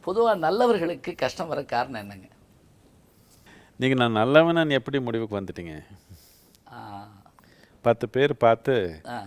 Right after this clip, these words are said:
Speaker 2: "அவனு சரியில்லை, இவனு சரியில்லை, இவனு சரியில்லை, அவனு சரியில்லை,
Speaker 1: ம்.
Speaker 2: இவருக்கு எல்லாம் ஒப்பிட்டு பார்த்தா நானே நல்லவன்" முடிவுக்கு வந்துட்டீங்க.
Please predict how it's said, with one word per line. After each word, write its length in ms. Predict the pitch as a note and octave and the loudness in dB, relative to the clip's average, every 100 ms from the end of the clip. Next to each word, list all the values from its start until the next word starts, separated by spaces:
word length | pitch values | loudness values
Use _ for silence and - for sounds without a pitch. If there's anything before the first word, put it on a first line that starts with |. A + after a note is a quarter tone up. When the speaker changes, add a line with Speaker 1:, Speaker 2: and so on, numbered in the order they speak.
| F#2 | -4
Speaker 2:
"அவனு 360 | G#2 A#2+ C3 | -2 0 0
சரியில்லை, 680 | A2 B2 A2+ G#2 A2 B2 A2 | 0 2 2 0 0 0 -2
இவனு 160 | A2 A#2+ | -4 -6
சரியில்லை, 560 | - G#2 G2 G#2 G#2+ | -6 -4 -4 -4 -4
இவனு 140 | G2+ G#2+ | -4 -6
சரியில்லை, 400 | G#2 G2+ G2+ F#2+ | -8 -6 -6 -6
அவனு 180 | F#2 G2+ | -8 -10
சரியில்லை, 400 | G2 F2+ F#2+ B2 | -10 -8 -8 -12
Speaker 1:
ம். 520 | F#2+ _ - A2 F#2+ | -14 _ -20 -18 -6
Speaker 2:
இவருக்கு 260 | C3 B2 | -4 0
எல்லாம் 220 | C3+ D#3 D3 | 2 6 4
ஒப்பிட்டு 400 | C3+ C#3 A#2 B2+ | 4 -2 0 0
பார்த்தா 160 | C#3+ | 0
நானே 320 | B2 A#2+ B2+ | -2 -2 -2
நல்லவன்" 560 | A#2+ A2 A2 G#2+ A#2 A#2+ | -4 -2 -2 -4 -6 -8
முடிவுக்கு 360 | G#2 G#2 G#2 F#2 | -6 -8 -8 -10
வந்துட்டீங்க. 340 | F2+ D#2+ | -10 -14